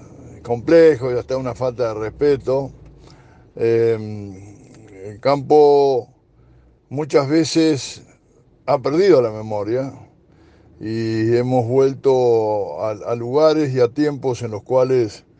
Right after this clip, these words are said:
habíamos, este, repudiado y no queríamos participar. Y un poco el problema más grave no solo es la memoria, sino el individualismo. Y ese es un problema serio, ¿no?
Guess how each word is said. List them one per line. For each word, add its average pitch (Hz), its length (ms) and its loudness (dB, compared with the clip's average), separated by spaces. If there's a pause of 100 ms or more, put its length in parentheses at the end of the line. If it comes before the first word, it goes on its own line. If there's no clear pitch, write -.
(320)
habíamos, 113 960 -4 (200)
este, 101 760 -6
repudiado 127 1040 0 (460)
y 113 80 -12
no 131 180 -6
queríamos 127 880 -4 (400)
participar. 127 880 0 (800)
Y 143 520 0
un 135 440 -6
poco 165 640 4 (540)
el 139 140 -8
problema 165 340 -4
más 151 180 -2
grave 160 360 4
no 147 100 -6
solo 165 300 0
es 143 80 4
la 131 100 0
memoria, 151 420 0
sino 135 220 -6
el 147 120 -2
individualismo. 120 960 -2 (520)
Y 120 80 -2
ese 147 200 0
es 139 60 -2
un 151 140 0
problema 120 420 0
serio, 92 480 -4
¿no? 113 280 -14